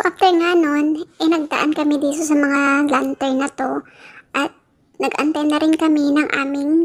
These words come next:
sasakyan pa uwi. So, ayan guys, ang sasakyan namin. Sobrang laki. Ganito nga kaganda ang view ang makikita nyo pag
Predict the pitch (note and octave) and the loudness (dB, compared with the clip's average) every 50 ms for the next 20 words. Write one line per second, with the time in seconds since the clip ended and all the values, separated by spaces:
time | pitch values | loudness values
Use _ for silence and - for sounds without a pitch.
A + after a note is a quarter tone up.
0 | E4 - D4+ D4 - D4 - - - C#4 C#4 C4+ C#4+ - D4 C4+ - B3 B3 B3 | 0 -2 -4 -4 -4 -6 -6 -4 -2 -2 0 -2 -2 -2 -2 -2 0 0 0 0
1 | C4+ C4+ - - C#4+ - C#4 C#4 C#4 C#4 C#4 D4+ C#4+ C#4 - C#4+ C#4 - C4 C4 | -2 -2 -2 -4 -4 -2 -2 -2 -2 -2 -2 -2 -4 -2 -2 -4 -4 -2 -4 -4
2 | - C#4 - - - B3+ B3 B3 B3 A#3+ A#3+ B3+ B3 - - - - A3 A3+ A#3 | -4 -6 -6 -4 -4 -2 0 2 2 2 0 -2 -4 -6 -6 -4 -2 0 0 0
3 | G3+ G#3+ A3+ - - C4 C#4+ C4+ - - _ _ _ _ _ _ _ _ _ _ | 2 0 -2 -4 -6 -12 -14 -14 -16 -20 _ _ _ _ _ _ _ _ _ _
4 | _ _ - D4+ D4 E4 E4 E4 E4+ F4 E4+ - F4+ F4 E4+ E4 D#4+ D#4+ D#4+ D#4+ | _ _ 0 2 2 4 4 4 2 2 2 2 2 2 2 2 2 0 0 -2
5 | - E4 D#4+ D#4+ D#4 D4+ D4+ D4+ - - D#4 D4+ D4 D4 D4+ D4+ D4 D4 D4+ D4+ | -2 -2 -2 0 0 2 2 0 0 0 -2 -2 -2 0 2 2 2 2 2 0
6 | D4 D4+ D4+ - - - - D#4+ D4+ - - D4 D4 C#4+ D4+ D4+ D4+ D4+ - D4 | -2 -4 -6 -8 -10 -4 -2 -2 -2 -2 -2 -2 -2 -2 -2 -2 -4 -4 -4 -4